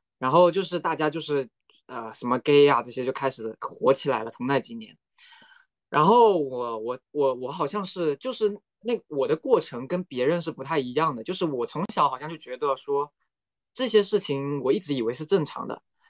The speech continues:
是直到后来就是，嗯，大家开始聊搞基，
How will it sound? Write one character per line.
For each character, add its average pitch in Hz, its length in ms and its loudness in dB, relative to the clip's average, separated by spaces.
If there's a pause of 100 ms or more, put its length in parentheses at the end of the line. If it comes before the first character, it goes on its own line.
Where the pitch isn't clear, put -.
是 - 360 4 (420)
直 - 380 0
到 190 280 6
后 180 220 2
来 120 320 0
就 151 100 -2
是， 135 320 -2 (1080)
嗯， 226 440 -6
大 180 180 4
家 165 200 4
开 180 120 2
始 156 200 0
聊 117 260 0
搞 113 260 0
基， 131 400 -8